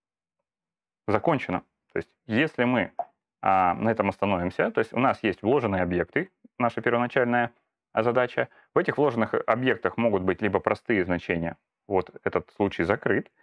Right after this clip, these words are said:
либо объекты, э, являются, объекты, которые являются массивами, вот этот случай закрыт, либо одно значение является массивом, а другое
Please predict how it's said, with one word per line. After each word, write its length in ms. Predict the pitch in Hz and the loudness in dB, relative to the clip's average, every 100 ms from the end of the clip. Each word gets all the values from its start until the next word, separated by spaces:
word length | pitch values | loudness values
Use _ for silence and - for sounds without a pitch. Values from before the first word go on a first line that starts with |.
| _ _ | _ _
либо 280 | 113 127 113 | -2 2 0
объекты, 600 | - 110 107 92 90 - | 0 -4 0 0 -2 0
э, 360 | 101 95 90 87 | 2 2 2 2
являются, 640 | 92 95 85 - 90 92 - - | 2 0 0 0 -2 -2 -8 -8
объекты, 400 | - 104 110 - | -2 0 0 -2
которые 240 | 85 101 92 | -2 0 0
являются 400 | 98 90 85 90 | 2 0 0 -2
массивами, 440 | 90 - 87 82 | -2 -4 -4 -2
вот 220 | - 87 | 0 -2
этот 160 | - 110 | -2 -4
случай 240 | - 147 | -4 -2
закрыт, 400 | 156 170 185 208 - _ _ _ - | -2 0 0 -2 -6 _ _ _ -4
либо 400 | 120 165 135 104 | 0 2 2 2
одно 320 | - 117 131 | 0 0 0
значение 380 | 107 104 - 95 | 0 -2 -2 -2
является 340 | 90 90 - | 0 0 0
массивом, 420 | 98 113 - 92 87 | -2 -2 0 0 0
а 20 | |
другое 600 | 98 101 98 87 80 | 0 2 2 2 -2